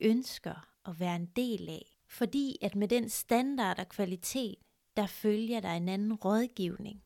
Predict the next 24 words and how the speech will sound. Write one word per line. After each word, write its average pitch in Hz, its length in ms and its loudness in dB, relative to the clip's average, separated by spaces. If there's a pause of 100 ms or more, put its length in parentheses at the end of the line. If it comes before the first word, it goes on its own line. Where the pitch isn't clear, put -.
(140)
Der 185 140 2
følger 202 760 0
nogle 185 300 -4
andre 190 480 0
resultater. 196 1200 -4 (100)
Og 214 100 4
hvis 240 220 4
man 226 140 6
skal - 160 -4 (100)
opretholde 180 800 2
de 208 220 2
her 190 360 0
resultater, - 1040 -6 (100)
og 196 160 0
den 214 160 6
her 208 220 4
standard, 208 840 2
man 180 200 -2
ønsker 202 640 0
at 175 120 -4
være 165 140 -2
en 165 100 -6
del 233 500 -2
af, 226 380 -2